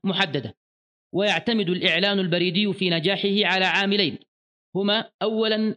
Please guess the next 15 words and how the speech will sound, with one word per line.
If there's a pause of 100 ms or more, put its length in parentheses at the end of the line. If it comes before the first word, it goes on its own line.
الرسالة
الإعلانية
المطبوعة (500)
التي
تتخذ
عدة
أشكال، (140)
منها (180)
الخطابات
البيعية (280)
والبطاقات
البريدية (140)
والوريقات
الإعلانية (340)
والمطويات